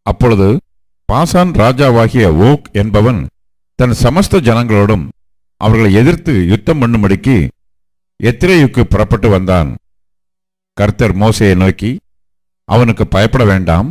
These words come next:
அவனையும் அவன் ஜனங்கள் எல்லாரையும் அவன் தேசத்தையும் உன் கையில் ஒப்புக்கொடுத்தேன். எஸ்போனிலே வாசமாயிருந்த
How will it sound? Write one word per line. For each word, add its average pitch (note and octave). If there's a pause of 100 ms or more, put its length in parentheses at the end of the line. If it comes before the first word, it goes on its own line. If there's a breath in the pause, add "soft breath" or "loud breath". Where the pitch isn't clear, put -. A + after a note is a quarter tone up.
(720)
அவனையும் B2 (520)
அவன் A2+
ஜனங்கள் C3+
எல்லாரையும் A2 (760)
அவன் B2
தேசத்தையும் A2+ (580)
உன் A#2
கையில் B2
ஒப்புக்கொடுத்தேன். G#2+ (760)
எஸ்போனிலே D#3
வாசமாயிருந்த G#2+